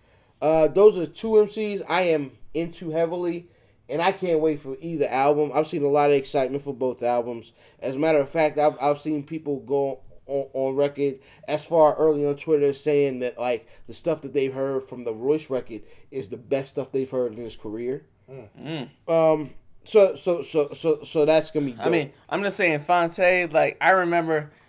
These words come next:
Speaker 2: I mean, I was living in Durham,
Speaker 1: Uh-oh.
Speaker 2: in North Carolina.
Speaker 1: All right.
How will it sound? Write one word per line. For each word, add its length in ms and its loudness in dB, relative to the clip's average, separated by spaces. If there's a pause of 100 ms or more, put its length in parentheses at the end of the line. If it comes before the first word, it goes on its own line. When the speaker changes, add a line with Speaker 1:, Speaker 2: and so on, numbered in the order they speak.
(360)
Speaker 2:
I 60 -8
mean, 180 -6
I 140 6
was 220 2
living 540 2
in 340 0
Durham, 600 2
Speaker 1:
Uh-oh. 160 0
Speaker 2:
in 200 4
North 260 8
Carolina. 600 0
Speaker 1:
All 220 -2
right. 240 0